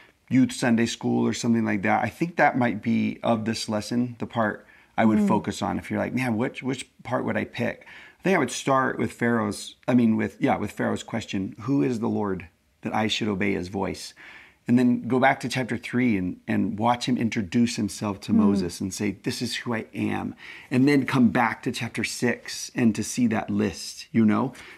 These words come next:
Speaker 1: That's
Speaker 2: Yeah.
Speaker 1: a list of, "This is who I am, this is what I do." And then to,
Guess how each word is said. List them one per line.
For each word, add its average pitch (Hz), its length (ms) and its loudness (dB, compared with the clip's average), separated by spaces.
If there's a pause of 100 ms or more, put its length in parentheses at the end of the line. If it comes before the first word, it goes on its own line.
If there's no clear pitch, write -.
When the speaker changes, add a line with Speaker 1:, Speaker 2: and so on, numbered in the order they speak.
(100)
Speaker 1:
That's - 240 2
Speaker 2:
Yeah. 131 60 0
Speaker 1:
a - 20 4
list 120 400 4
of, 95 200 -6
"This 135 180 0
is 131 160 -2 (320)
who 139 240 2
I 120 140 0 (100)
am, 107 300 2
this 117 200 -4
is 120 160 -6
what 117 180 -2
I 104 300 0 (540)
do." 107 460 4 (240)
And 120 120 8
then 127 360 6
to, 117 180 -2